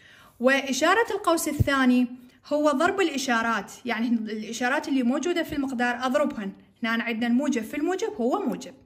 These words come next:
زين. هسه أجي أحلل ال-، الحد الأول والحد الثالث. بالنسبة للحد الأول هنا عندنا إكس تربيع،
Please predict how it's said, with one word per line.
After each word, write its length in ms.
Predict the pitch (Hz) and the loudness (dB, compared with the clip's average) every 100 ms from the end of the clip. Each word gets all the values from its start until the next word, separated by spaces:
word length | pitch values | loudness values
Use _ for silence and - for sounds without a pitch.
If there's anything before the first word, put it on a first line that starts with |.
| _ _ _ _ | _ _ _ _
زين. 220 | 214 214 220 - _ _ _ _ - - - _ _ _ _ - | -10 -10 -10 -20 _ _ _ _ -20 -20 -20 _ _ _ _ 0
هسه 400 | 403 415 381 320 | 0 2 0 0
أجي 300 | 294 320 302 | 0 0 -2
أحلل 580 | - 294 294 269 339 - - 247 | -2 -2 0 0 -2 -4 -8 -2
ال-، 220 | 247 240 | 0 0
الحد 600 | 226 208 233 - 302 311 | 0 -2 -6 -6 -6 -4
الأول 420 | 294 294 294 392 466 - - - | -2 -2 0 -2 -4 -12 -18 -8
والحد 360 | 233 - 302 392 | -6 -2 -2 -2
الثالث. 580 | - 175 135 202 - _ _ 247 | -4 -6 -8 -12 -18 _ _ -6
بالنسبة 340 | 359 539 466 | -4 -2 0
للحد 340 | 392 - 285 | 0 -2 -2
الأول 340 | 262 247 247 247 | -2 0 0 -2
هنا 180 | 240 330 | -2 -2
عندنا 420 | 277 277 269 277 | -2 -2 -2 -4
إكس 200 | - - | -8 -6
تربيع، 380 | 254 185 190 | -6 -6 -10